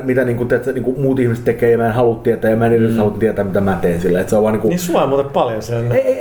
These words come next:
Speaker 1: ei, siis se on semmonen, semmonen niinku, et, et, et, et, niinku, et, et, et jos, jos on, jos en mä erikseen on niinku, semmonen, että mä, mä tunnen hengailevan meininkin, on se, että ei, ei vaan tuu tehtyä.
Speaker 2: Joo.
Speaker 3: Kyllä se on välillä muukin, kun kone päällä ja, ja pelaan kodia niputtaa, eli Lassen kaa, niin välillä kun yhtäkkiä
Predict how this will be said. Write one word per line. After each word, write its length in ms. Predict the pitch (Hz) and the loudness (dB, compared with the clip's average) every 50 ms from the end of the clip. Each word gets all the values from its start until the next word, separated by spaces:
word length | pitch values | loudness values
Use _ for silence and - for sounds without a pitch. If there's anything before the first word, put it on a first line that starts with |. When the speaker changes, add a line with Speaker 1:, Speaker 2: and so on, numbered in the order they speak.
| 247 226 - | 0 -2 -2
Speaker 1:
ei, 60 | 220 | -4
siis 200 | - 233 226 180 | -2 -2 -2 -2
se 120 | 196 214 208 | 0 0 2
on 60 | 202 | 2
semmonen, 240 | 208 208 180 170 165 | 2 0 0 0 0
semmonen 300 | 156 190 180 170 151 139 | 0 2 2 2 2 2
niinku, 200 | 139 131 135 143 | 0 0 2 0
et, 120 | 135 - - | 0 0 0
et, 200 | 135 127 - 127 | -2 -2 0 -2
et, 140 | 139 135 - - 139 - - - - | -4 -2 -2 -2 -4 -4 -4 -8 -2
et, 180 | - 143 123 | 0 0 0
niinku, 320 | 117 127 120 120 127 131 127 | 0 0 0 2 2 2 2
et, 120 | 139 131 135 | 2 2 2
et, 200 | 143 135 135 156 | 0 0 0 0
et 120 | 151 139 | 0 0
jos, 160 | 156 151 - - | 0 -2 0 0
jos 220 | 175 160 156 - | 0 0 0 0
on, 100 | 156 139 - | -2 -2 0
jos 200 | 175 170 156 - | 0 -2 -2 -2
en 60 | 147 | -2
mä 100 | 139 147 | 0 2
erikseen 420 | 170 208 214 190 185 - 160 143 143 | 2 2 2 0 0 0 -2 0 0
on 120 | 135 135 | 0 -2
niinku, 340 | 131 127 120 - 131 - - - - - - - | -2 -2 0 -2 -4 -4 -4 -14 -18 -20 -10 -4
semmonen, 260 | - 156 180 175 147 160 | -2 0 2 2 2 0
että 120 | 190 190 | 0 2
mä, 100 | 180 180 | 2 2
mä 80 | 170 160 | 0 0
tunnen 220 | 160 165 160 143 | -4 -2 0 2
hengailevan 520 | 165 170 160 139 123 113 107 104 98 98 101 | 2 2 2 2 0 0 0 0 0 0 0
meininkin, 300 | 104 104 104 104 110 113 | 0 0 2 2 2 2
on 60 | 110 | 2
se, 60 | 120 | 2
että 120 | 117 123 | 0 2
ei, 160 | 131 131 127 - | 2 2 2 2
ei 100 | 139 123 | 2 2
vaan 140 | 131 135 | 2 0
tuu 100 | 135 - | 0 -2
tehtyä. 520 | - - 135 127 113 - - - - - - - - - - | -2 0 0 0 0 0 -4 -6 -6 -6 -6 -8 -10 -6 -2
Speaker 2:
Joo. 180 | 117 110 101 | 0 0 2
Speaker 3:
Kyllä 140 | 98 220 190 | 2 0 0
se 100 | 180 208 | 0 0
on 60 | 208 | 2
välillä 220 | 208 220 190 175 170 | 2 2 2 2 0
muukin, 200 | 170 156 135 127 | 0 -2 -2 -2
kun 140 | - 143 135 | -2 -2 0
kone 220 | 165 156 139 123 123 - | 0 0 0 0 -2 0
päällä 360 | 143 135 127 127 123 120 120 - | 0 2 2 2 2 0 0 0
ja, 260 | 135 127 123 127 - | 2 2 2 2 0
ja 80 | 135 127 123 | -2 -2 -2
pelaan 400 | 120 143 131 127 120 117 117 131 | 0 0 2 2 2 0 -2 -4
kodia 500 | 120 - 143 127 123 117 117 113 110 110 110 - - - - | -2 -2 0 0 0 -2 -4 -4 -6 -6 -8 -12 -12 -4 -2
niputtaa, 540 | 127 123 120 120 120 117 - - 123 110 117 117 120 | 0 0 2 0 -2 -2 0 -2 0 0 2 2 2
eli 80 | 117 | 2
Lassen 420 | 120 123 127 123 123 - - 120 113 107 | 4 2 2 0 -2 -4 -6 -6 -4 -2
kaa, 300 | 135 139 139 135 - - - - - - - | 0 0 0 0 -2 -6 -10 -14 -10 -2 0
niin 120 | 143 139 | 0 2
välillä 240 | 202 208 - 147 - 127 | 2 0 0 0 0 0
kun 80 | 160 | 0
yhtäkkiä 360 | 165 - - 127 123 - 131 | 0 0 -2 -4 -2 -2 -4